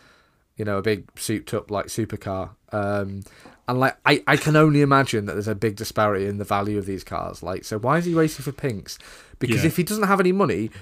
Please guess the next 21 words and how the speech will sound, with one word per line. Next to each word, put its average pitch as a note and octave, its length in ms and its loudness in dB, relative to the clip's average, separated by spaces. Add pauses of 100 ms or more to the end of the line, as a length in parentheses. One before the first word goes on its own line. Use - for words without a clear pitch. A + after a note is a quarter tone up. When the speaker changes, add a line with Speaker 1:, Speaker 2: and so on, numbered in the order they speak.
(160)
Speaker 1:
why D3+ 200 6
doesn't F3 240 0
one D#3+ 160 6
of D#3 80 6
his D3 140 2
friends, A#2 540 2
who C#3 180 0
have C3+ 120 2
all E3+ 140 6
just C3+ 180 -4
won D3 160 0
loads A2 220 2
of G2+ 80 -6
money, G2 220 -4
be A2+ 140 -4
like, A2+ 180 0
"Oh, C#3+ 140 4
here's D3 220 0
two A2+ 160 -4
grand, F#2+ 260 -4
Jesse. A2 380 -4